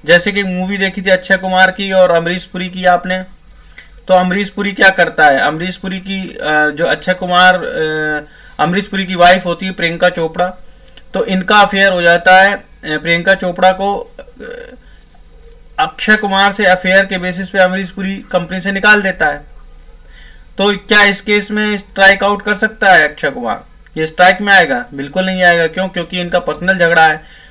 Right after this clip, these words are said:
उसने उसकी wife के साथ, मतलब उसका उसकी वाइफ के साथ संबंध था, इस वजह से उसने, जो company का मालिक है, उसने उसको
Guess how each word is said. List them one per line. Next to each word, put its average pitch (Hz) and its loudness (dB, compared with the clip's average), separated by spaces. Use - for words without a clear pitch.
उसने 180 -4
उसकी 180 -6
wife 175 4
के 196 -6
साथ, 185 4
मतलब 160 0
उसका 175 -2
उसकी 180 -2
वाइफ 180 4
के 180 -10
साथ 190 0
संबंध 190 -2
था, 196 4
इस 139 -4
वजह 165 0
से 170 -4
उसने, 160 -2
जो 160 0
company 151 -8
का 156 -2
मालिक 151 0
है, 175 0
उसने 147 -6
उसको 135 -10